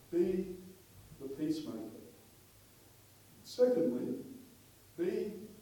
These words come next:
the brave counselor. And Paul says there in verse fourteen,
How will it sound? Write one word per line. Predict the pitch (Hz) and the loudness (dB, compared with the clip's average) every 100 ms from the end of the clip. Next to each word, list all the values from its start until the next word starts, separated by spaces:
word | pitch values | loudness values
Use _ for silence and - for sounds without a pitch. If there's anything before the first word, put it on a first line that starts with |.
| - - - | -20 -20 -14
the | 147 | -10
brave | - 147 180 185 185 - - - - | -6 -2 0 2 0 -2 -8 -18 -10
counselor. | 147 151 151 - - - - - - - - - - - - | -8 -6 -8 -10 -10 -12 -16 -20 -20 -16 -16 -16 -20 -20 -18
And | - | -8
Paul | 170 180 | -2 -2
says | - 160 147 - 139 | 0 2 2 2 0
there | 120 120 120 120 - - - - - - - - - - - - 151 | 2 2 2 -2 -6 -16 -20 -20 -20 -20 -20 -20 -20 -20 -20 -18 -10
in | - | -2
verse | 151 165 160 | 4 4 4
fourteen, | 127 - - 95 95 | 0 -4 -4 -8 -8